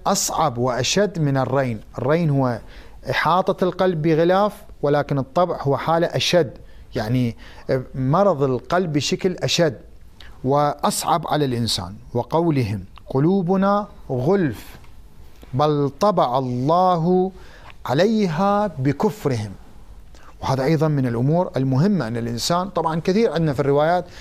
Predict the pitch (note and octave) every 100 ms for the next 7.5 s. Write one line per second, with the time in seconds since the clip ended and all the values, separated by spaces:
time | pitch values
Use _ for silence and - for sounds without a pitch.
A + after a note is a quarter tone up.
0 | - D3 D#3+ D3 E3+ D#3 C#3+ A#2+ C#3+ D#3+
1 | D#3 C#3 B2+ B2+ B2+ D3+ E3+ F3+ - -
2 | - D#3+ G#3 F3 D#3+ D3+ - F3+ D#3+ -
3 | C3+ A#2 - A#2 - F3+ F#3+ F#3+ F#3+ G3
4 | G3 D#3 B2+ A2 F#2+ - - - - -
5 | D#3 C#3+ C#3 C#3 C3 - D3 D3 C#3 -
6 | - - - D3 C#3+ D3 C#3+ C3+ C3+ -
7 | C3+ D#3 E3+ F3+ F3+